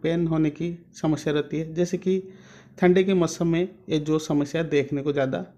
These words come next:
मिलती है, तो स्थिति में इसे आप यूज़ कर सकते हैं दोस्तों। दोस्तों, नानो फास्ट जेल जैसे कि अंदरूनी चोट पे इसे यूज़ किया जाता है। इसे जो बाहरी जो स्किन पे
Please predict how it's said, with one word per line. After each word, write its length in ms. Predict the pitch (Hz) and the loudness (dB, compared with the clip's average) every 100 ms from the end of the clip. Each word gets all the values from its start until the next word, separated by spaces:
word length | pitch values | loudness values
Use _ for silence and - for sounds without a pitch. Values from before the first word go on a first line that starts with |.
| - | -6
मिलती 300 | 135 135 170 | -6 -2 -2
है, 180 | 180 214 - - - _ | -2 -4 -10 -20 -20 _
तो 80 | 208 | -2
स्थिति 280 | 202 202 196 | 0 0 0
में 120 | 196 | 2
इसे 180 | 180 - | 2 2
आप 200 | 160 165 - - | -2 -4 -14 -8
यूज़ 360 | 143 147 160 - - _ | -2 0 -2 -6 -20 _
कर 100 | 139 | -4
सकते 320 | 131 127 - | -4 -6 -4
हैं 100 | 127 | -4
दोस्तों। 380 | 127 123 - 113 - _ _ _ _ - | -2 -4 -6 -8 -8 _ _ _ _ -4
दोस्तों, 360 | 165 202 - 240 | 2 2 4 4
नानो 280 | 190 190 208 | 6 4 2
फास्ट 320 | 208 208 202 | 2 2 2
जेल 300 | 165 185 196 196 - - | 2 4 4 0 -8 -6
जैसे 240 | 175 180 196 | -2 0 0
कि 200 | 202 202 - | 0 0 0
अंदरूनी 680 | 160 165 175 202 202 208 208 - - | 0 2 4 4 2 0 -2 -6 2
चोट 280 | 180 196 196 - | 4 4 2 0
पे 140 | 185 | 0
इसे 220 | 175 - 170 | 0 -2 -2
यूज़ 280 | 156 165 | 2 0
किया 180 | 165 151 | 0 2
जाता 280 | 151 151 175 | 2 2 2
है। 160 | 165 190 202 - - - | 2 0 -2 -14 -20 -6
इसे 340 | 175 - 196 208 - - - | -4 2 0 0 -12 -18 -6
जो 220 | 160 175 | 2 2
बाहरी 560 | 160 156 175 185 190 - - _ _ - | 2 2 4 4 0 -6 -20 _ _ -8
जो 180 | - 160 | -2 -2
स्किन 400 | - - 196 185 | -2 0 2 2
पे 220 | 185 | 2